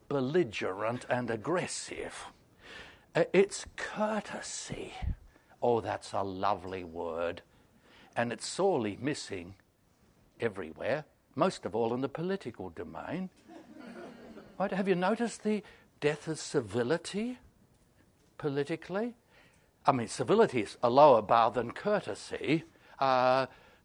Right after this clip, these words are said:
courtesy. Now, what does courtesy mean? It means that you treat everybody as if they were king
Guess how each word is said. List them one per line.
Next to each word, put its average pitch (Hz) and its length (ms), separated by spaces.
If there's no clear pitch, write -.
courtesy. - 760
Now, 131 140
what 202 200
does 202 200
courtesy 190 640
mean? 190 360
It - 200
means 180 400
that 175 320
you 196 160
treat - 540
everybody 165 800
as 151 280
if 190 240
they 156 280
were 160 400
king 143 360